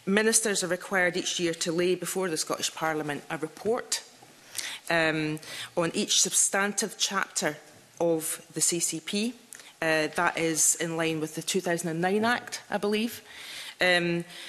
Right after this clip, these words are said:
we're also, uh, required to lay in Parliament a report on emissions reduction, every year as well,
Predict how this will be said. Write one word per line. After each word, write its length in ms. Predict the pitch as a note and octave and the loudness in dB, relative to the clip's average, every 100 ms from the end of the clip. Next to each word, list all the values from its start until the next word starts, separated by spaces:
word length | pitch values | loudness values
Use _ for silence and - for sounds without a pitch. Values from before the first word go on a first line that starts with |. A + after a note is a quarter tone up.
| - - | -16 -10
we're 240 | F3 G3 F#3+ | 2 2 2
also, 840 | G3+ G3 G3 - G3+ F#3+ F3+ F3 - - | 0 2 4 4 4 2 2 2 -2 0
uh, 160 | E3+ | 2
required 440 | E3 E3+ - F#3 F3+ | 0 -2 0 0 0
to 100 | F3 | -2
lay 120 | F3 | 0
in 100 | E3 | 0
Parliament 560 | E3 F3+ F3 E3+ D#3+ D3 | -2 0 0 0 -2 -2
a 80 | D#3 | -2
report 420 | D#3 - F#3 E3 - | -4 -2 -2 -2 0
on 120 | E3+ | 0
emissions 540 | E3 F3 - F3 D#3+ | 2 2 0 0 -2
reduction, 540 | E3 F#3 - - B3+ B3 - - _ _ _ - - | 0 -2 0 0 0 -4 -14 -20 _ _ _ -6 -2
every 220 | G3+ F#3 | 0 0
year 400 | G3+ G#3 G#3+ G#3+ - | 0 2 0 -2 -4
as 160 | D#3+ E3 | -4 0
well, 360 | F3+ F#3+ A3+ | 2 2 0